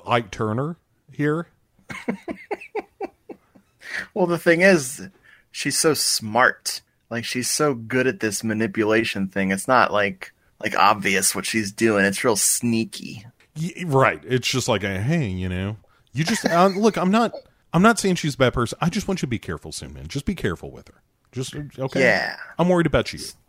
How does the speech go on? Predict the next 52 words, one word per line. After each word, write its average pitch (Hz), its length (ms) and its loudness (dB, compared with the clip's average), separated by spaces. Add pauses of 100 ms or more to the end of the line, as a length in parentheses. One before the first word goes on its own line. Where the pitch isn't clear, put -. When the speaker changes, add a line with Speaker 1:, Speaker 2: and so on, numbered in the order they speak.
(300)
Speaker 2:
stay - 280 0
away 143 220 10
from 110 440 -4
Wednesday 113 500 4
Addams 101 480 4
over 101 200 0
there. 107 360 2 (220)
Speaker 1:
Yeah. 139 200 -4 (180)
And 160 160 6
then 180 140 10
a 139 140 4
classmate 107 520 2
comes 104 200 -4
out 110 60 2
of 90 60 -2
the 90 60 -4
bathroom 90 540 -2
and 87 120 -4
is 85 120 -8
like, 80 240 -6 (180)
"Are 110 100 0
you 185 160 2
talking 170 360 4
to 196 60 0
yourself, 185 360 2
Soon 185 220 2
Min?" 175 260 0
And 156 100 -4
she's 147 180 -12
like, 156 120 -14
"Shut 381 220 0
up." 240 440 0 (240)
Speaker 2:
<laughs> 147 220 -6
"No, 175 180 10
I'm 170 160 10
talking 196 340 6
to 170 60 2
you, 170 420 6 (180)
person 143 360 2
who's 147 120 -4
clearly 139 380 2
pooping." 147 680 -6
<laughs> 156 60 -2 (280)
Speaker 1:
Yeah. 170 320 8 (260)
You've 285 200 6
just 208 220 4
had 196 200 4
your 156 140 2
hand 170 320 4
in 151 100 2
your 139 120 2
butt. 117 500 4